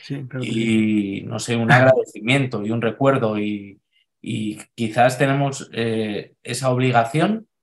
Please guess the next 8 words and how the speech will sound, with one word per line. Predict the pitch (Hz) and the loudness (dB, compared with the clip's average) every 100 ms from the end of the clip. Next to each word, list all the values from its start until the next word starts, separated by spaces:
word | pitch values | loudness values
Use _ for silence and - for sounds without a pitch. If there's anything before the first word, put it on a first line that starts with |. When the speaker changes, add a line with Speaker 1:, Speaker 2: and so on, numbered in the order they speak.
| _ _ _ | _ _ _
Speaker 2:
por | - 110 | -12 -8
conocer, | 107 101 - 131 170 - _ _ _ _ _ | -6 -8 -4 -2 -2 -6 _ _ _ _ _
Speaker 1:
Sí. | - 139 123 - | -16 -16 -16 -10
Speaker 2:
por | 104 101 | -8 -6
divulgar. | 101 98 98 107 104 120 | -8 -8 -2 -2 -2 -10
Y | - 104 104 104 | -8 -6 -6 -6
en | 107 | -6
eso, | 110 127 131 131 131 - | -6 -2 -2 -2 -4 -12